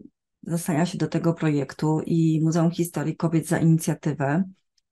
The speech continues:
E, ja nazywam się Klara Sielicka-Baryłka i jest ze mną, e, Maria Weronika Kmoch. E, obie reprezentujemy Stowarzyszenie Wikimedia Polska, e, które,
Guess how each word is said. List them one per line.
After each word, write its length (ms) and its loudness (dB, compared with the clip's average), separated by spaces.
E, 220 4
ja 140 4
nazywam 380 4
się 100 -2
Klara 300 2
Sielicka-Baryłka 1040 0
i 80 0
jest 280 -2
ze 100 2
mną, 380 2
e, 220 -2
Maria 340 0
Weronika 480 -2
Kmoch. 500 -4
E, 200 -2
obie 240 2
reprezentujemy 1080 2
Stowarzyszenie 840 0
Wikimedia 640 0
Polska, 680 -4
e, 260 4
które, 540 2